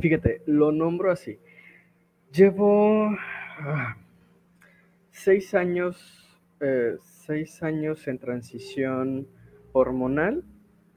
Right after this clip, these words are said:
siete años en transición psicológico.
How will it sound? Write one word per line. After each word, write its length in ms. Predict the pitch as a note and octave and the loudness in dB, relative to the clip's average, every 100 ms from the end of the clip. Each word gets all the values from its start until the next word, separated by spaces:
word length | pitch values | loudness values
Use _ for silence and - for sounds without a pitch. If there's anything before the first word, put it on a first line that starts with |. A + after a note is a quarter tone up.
| _ _ _ _ | _ _ _ _
siete 520 | - - D#3 D#3 D#3+ | -10 0 0 2 2
años 440 | D3 D3+ D#3 D#3+ D3 | 2 0 0 -2 -4
en 100 | - | -4
transición 600 | B2 A#2+ A#2+ A2+ B2+ A#2+ | -6 -6 -8 -6 -6 -6
psicológico. 720 | C3+ - D3+ E3 E3 - - | -6 0 4 4 2 -10 -16